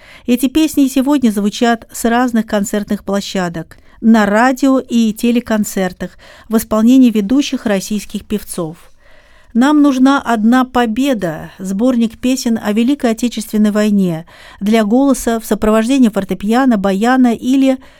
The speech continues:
шестиструнной гитары. Москва. Российская государственная библиотека для слепых, две тысячи пятый год. Шрифт Брайля. Аннотация.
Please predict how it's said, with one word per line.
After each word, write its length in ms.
шестиструнной 840
гитары. 640
Москва. 600
Российская 520
государственная 720
библиотека 520
для 160
слепых, 480
две 160
тысячи 460
пятый 420
год. 420
Шрифт 460
Брайля. 560
Аннотация. 880